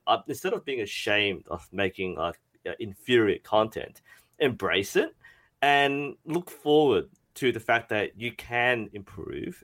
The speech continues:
and in five years' time or in ten years' time, you wouldn't know how bad you were because you've come so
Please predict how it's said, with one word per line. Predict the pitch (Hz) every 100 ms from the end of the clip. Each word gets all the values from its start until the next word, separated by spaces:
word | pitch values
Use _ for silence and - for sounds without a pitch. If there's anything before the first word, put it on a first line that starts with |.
| _
and | 110 104 98 -
in | 131 104
five | - 131 110
years' | 87 87
time | - 95 87
or |
in | 85
ten | - 85
years' | - -
time, | - 139 78 117 _ _ _ -
you | 160
wouldn't | 185 180 175 -
know | 113 117 131 101 82 - _
how | - 113 101
bad | 85 90 95
you | 95 82
were | 104 131
because | - - 92
you've | -
come | 110 92
so | -